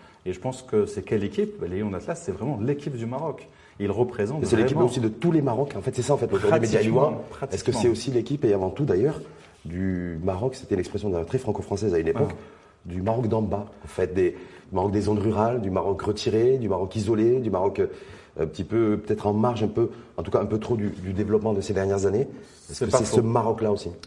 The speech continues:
Speaker 1: C'est pas faux. Euh, ce qu'il faut voir, c'est que le foot, euh, de longue date, peut-être pas à tous ses débuts il y a plus d'un siècle, mais de longue date, c'est devenu un sport, euh, prolétaire, on va le dire comme ça. C'est un sport plutôt des classes populaires, même s'il y a des gens des classes moyennes qui y jouent,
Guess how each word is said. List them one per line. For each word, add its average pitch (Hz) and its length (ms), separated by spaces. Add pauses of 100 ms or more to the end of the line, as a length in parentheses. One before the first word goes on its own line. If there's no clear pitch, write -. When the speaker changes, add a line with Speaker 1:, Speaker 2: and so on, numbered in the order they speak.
Speaker 1:
C'est 113 200
pas 120 120
faux. 160 340 (200)
Euh, 107 120
ce 107 100
qu'il - 100
faut 117 120
voir, 143 220
c'est - 180
que - 80
le 110 100
foot, 175 440 (380)
euh, 98 300
de 101 140
longue 113 260
date, 120 420
peut-être 110 160
pas 143 100
à 127 60
tous - 140
ses 117 140
débuts 107 380
il 98 60
y - 40
a 76 120 (100)
plus 95 100
d'un 92 140
siècle, 165 340 (360)
mais 95 80
de 98 100
longue 107 240
date, 147 200
c'est 113 120
devenu 101 360
un 113 120
sport, 117 500
euh, 90 180 (300)
prolétaire, 110 480 (100)
on 90 40
va 87 100
le 85 60
dire 87 200
comme 80 160
ça. 127 320 (300)
C'est - 100
un 90 100
sport 127 340
plutôt 127 640
des 98 140
classes 107 240
populaires, 110 600
même 98 180
s'il - 220
y 107 40
a 101 40
des 90 80
gens 95 100
des 90 80
classes 90 240
moyennes 95 240
qui 92 220
y 85 40
jouent, 113 300